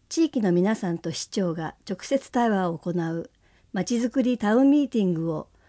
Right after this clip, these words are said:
連合自治会と共催で開催します。皆さんのご参加をお待ちしております。また、ご参加いただく際に特段の配慮などが必要な人は、開催二週間前までにご相談ください。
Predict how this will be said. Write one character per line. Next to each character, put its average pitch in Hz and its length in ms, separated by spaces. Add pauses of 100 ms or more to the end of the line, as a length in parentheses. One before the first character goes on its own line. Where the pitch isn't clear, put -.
(320)
連 262 260
合 277 120
自 226 140
治 - 140
会 226 200
と 214 100
共 226 240
催 214 240
で 208 100
開 196 220
催 190 240
し 185 160
ま 180 140
す。 - 200 (840)
皆 233 200
さ 302 140
ん 254 80
の 196 80
ご 175 140
参 262 240
加 262 160
を 254 160
お 220 80
待 208 260
ち - 20
し - 60
て 190 140
お 180 80
り 170 100
ま 165 140
す。 - 180 (840)
ま 202 100
た、 208 300 (440)
ご 208 120
参 277 240
加 285 120
い 269 80
た 269 120
だ 262 100
く - 80
際 214 300
に 160 220 (120)
特 240 240
段 285 240
の 294 80
配 285 240
慮 226 140
な 196 120
ど 180 120
が 175 80
必 - 280
要 208 160
な 196 120
人 185 240
は、 156 200 (560)
開 233 200
催 240 240
二 196 140
週 269 220
間 277 280
前 277 180
ま 190 140
で 160 120
に 151 220 (160)
ご 190 100
相 202 200
談 185 220
く 185 120
だ 175 140
さ 175 180
い。 - 80